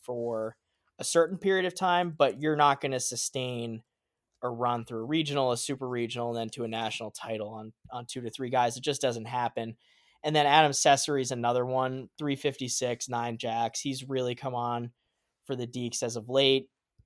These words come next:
And the pitching is, is just, is, it's otherworldly. I'd say it's the best rotation in the country with Lowder, Sullivan, and Hartle. So a really good series on hand. I think it's really difficult not to give the edge to Wake,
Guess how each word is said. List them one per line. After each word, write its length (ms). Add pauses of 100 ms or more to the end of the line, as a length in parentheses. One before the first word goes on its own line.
(680)
And 340
the 60
pitching 440
is, 480
is 220
just, 440 (520)
is, 220 (120)
it's 220
otherworldly. 760
I'd 120
say 140
it's 140
the 60
best 260
rotation 480
in 60
the 80
country 420
with 240 (640)
Lowder, 300
Sullivan, 420
and 100
Hartle. 340
So 420 (880)
a 100
really 340
good 240
series 360
on 160
hand. 260
I 140
think 260
it's 140
really 420 (100)
difficult 600
not 240
to 100
give 460
the 180
edge 340
to 120
Wake, 500